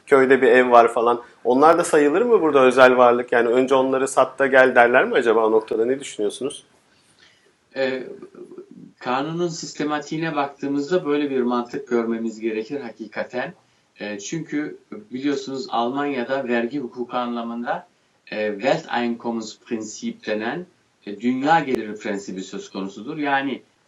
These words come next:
Speaker 2: Almanya'da oturan, ikametgahı Almanya'da olan ve burada bir şey talep eden kişinin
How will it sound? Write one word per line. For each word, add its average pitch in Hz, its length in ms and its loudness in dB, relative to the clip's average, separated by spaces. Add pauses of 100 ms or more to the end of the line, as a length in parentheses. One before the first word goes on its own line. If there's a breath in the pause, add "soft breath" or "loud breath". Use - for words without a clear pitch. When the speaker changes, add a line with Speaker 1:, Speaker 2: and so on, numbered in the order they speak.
Speaker 2:
Almanya'da 123 720 -2
oturan, 117 440 -6
ikametgahı 120 680 -4
Almanya'da 127 580 -4
olan 107 360 -8
ve 110 180 -10
burada 143 320 -4
bir 123 100 -6
şey 117 240 -6
talep 113 300 -8
eden 107 260 -12
kişinin 135 480 -12